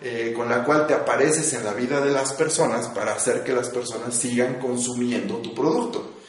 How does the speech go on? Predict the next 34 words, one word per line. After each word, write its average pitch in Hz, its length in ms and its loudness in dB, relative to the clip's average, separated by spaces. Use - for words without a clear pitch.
Que 127 100 2
no 123 140 4
se 170 120 2
les 170 140 4
olvide 180 680 4
que 120 140 2
con 117 180 0
Marlboro 131 720 4
te 127 120 0
sientes 135 360 0
como 123 200 -2
en 110 60 -4
el 104 120 -6
campo, 127 460 -2
y 120 80 -10
que 101 120 -4
no 113 100 -2
se 139 120 2
te 139 100 -2
olvide 147 380 4
que - 140 -2
como, 104 420 -8
que 107 160 -6
con 104 360 -6
Camel 151 360 -2
te - 100 -4
sientes 123 300 -2
como 104 200 -8
un 123 80 -2
aventurero 101 580 -2
en 104 80 -4
el 95 120 -4
desierto. 151 380 2
Entonces, 180 340 6